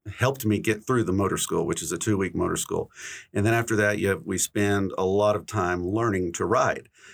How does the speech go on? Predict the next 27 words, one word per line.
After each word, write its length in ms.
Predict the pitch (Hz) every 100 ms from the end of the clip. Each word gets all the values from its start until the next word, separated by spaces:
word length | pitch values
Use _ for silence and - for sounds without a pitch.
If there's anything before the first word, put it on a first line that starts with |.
| -
Now, 100 | 135
there's 200 | 131 113
riding, 380 | 107 123 127 110
and 100 | 98
then 140 | 98 98
there's 200 | 92 87
riding 480 | 92 92 90 87
O 160 | 90 90
H 200 | 85 -
P 100 | 87
motor 280 | 87 98 87
style. 500 | - 73 65 - - _ _ _ -
And 440 | 101 98 90 90 -
with 280 | 95 90
us, 360 | 113 117 101 -
it's 160 | 98 -
a 40 |
completely 460 | 98 82 117 104 101
different 320 | 104 104 92
way 140 | 92
of 100 | 92
riding 380 | 87 85 85 82
than 120 | 85
what 200 | 90 85
most 240 | 85 82 -
people 240 | 82 -
do. 320 | 90 117 -